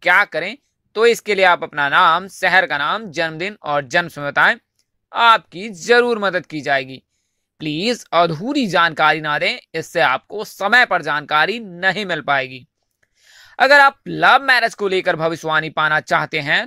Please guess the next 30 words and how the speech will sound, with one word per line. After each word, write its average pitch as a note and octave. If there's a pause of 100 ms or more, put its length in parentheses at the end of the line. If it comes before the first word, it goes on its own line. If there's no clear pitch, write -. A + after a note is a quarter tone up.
तो F3
अपना E3+
और D#3+
अपने F#3
पार्टनर G#3+
का A#3+
पूरा C4+
विवरण D#3 (120)
कमेंट D#3+
बॉक्स D3+
में D3+
दें, G3+ (580)
हम B3+
आपको A3+
जल्द G3
से E3
जल्द F3+ (320)
पूरी A3
जानकारी D3+
देंगे। C3+ (720)
अगर F#3+
रिप्लाई G#3+
करने C4+
में C4
देरी A#3+
होती F#3+
है F#3+
तो G3
आप D#3+
निराश E3+